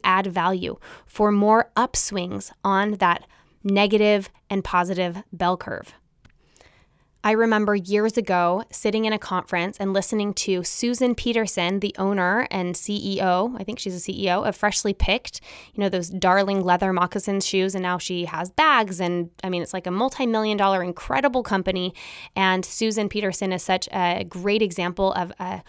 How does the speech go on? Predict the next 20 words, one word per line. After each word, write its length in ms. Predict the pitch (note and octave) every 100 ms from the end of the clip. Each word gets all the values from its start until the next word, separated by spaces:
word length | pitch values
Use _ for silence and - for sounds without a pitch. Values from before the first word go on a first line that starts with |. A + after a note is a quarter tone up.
| - - -
woman, 420 | G3+ A#3 G#3+ F#3+ -
a 100 | F3+
super 560 | - - - C#4 G3
smart, 360 | F3 - A3+ G#3+
intelligent, 640 | F#3+ - A#3+ A#3+ G#3+ G3 - - - -
and 320 | G3 F3+ F3+ -
creative 540 | - G3+ A3 B3+ F#3+
woman 380 | F#3+ G#3 F3 F3
running 380 | F3+ F#3+ A#3 A#3
this 160 | F#3+ -
empire. 560 | F#3+ - D#3+ D#3 E3 - - - - _
Someone 360 | - - C#4+ F4
in 60 | D#4+
the 120 | B3
audience 420 | G#3 G#3+ G3 F#3+
asked 480 | - F#3 F#3 - - - _ _
what 480 | G3 A3+ B3 - - _ -
one 380 | G3 G#3+ G#3 G#3+
of 360 | G3+ F#3 F3+ - _ _
Susan's 800 | - - A3 G#3+ G3 F#3+ F#3 F#3